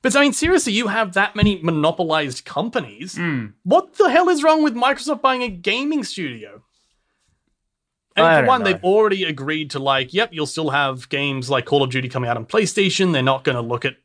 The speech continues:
Speaker 1: um, exclusifying anything, and they've got contracts for that. I actually don't understand it. I know a lot of people against it. I just don't buy the arguments.
Speaker 2: <sighs> I don't, I, I, I, I just,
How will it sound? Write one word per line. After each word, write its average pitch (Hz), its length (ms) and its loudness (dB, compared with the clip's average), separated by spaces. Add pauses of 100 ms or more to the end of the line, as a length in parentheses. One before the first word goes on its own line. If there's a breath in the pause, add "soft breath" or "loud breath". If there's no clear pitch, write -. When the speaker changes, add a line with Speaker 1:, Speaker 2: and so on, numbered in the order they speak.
Speaker 1:
um, 113 540 -2 (180)
exclusifying 165 800 0
anything, 160 300 0
and 175 80 2
they've 170 120 4
got 240 220 2
contracts 202 680 -2
for 131 60 -16
that. 123 160 -4
I 170 80 0
actually 190 260 -4
don't 170 320 0
understand 185 640 -4
it. - 180 -6
I 160 120 4
know 208 180 6
a - 20 8
lot 147 320 2
of 180 80 -4
people 156 240 -4
against 127 320 -6
it. 208 120 0
I 151 80 -2
just 143 200 -10
don't 143 240 -2
buy 131 140 0
the 135 140 -6
arguments. 170 500 -8 (300 loud breath)
Speaker 2:
<sighs> - 320 -18
I 139 100 0
don't, 120 220 -4
I, 113 240 -4 (200)
I, 80 140 -10 (140)
I, 139 400 0
I 156 40 2
just, 151 200 -4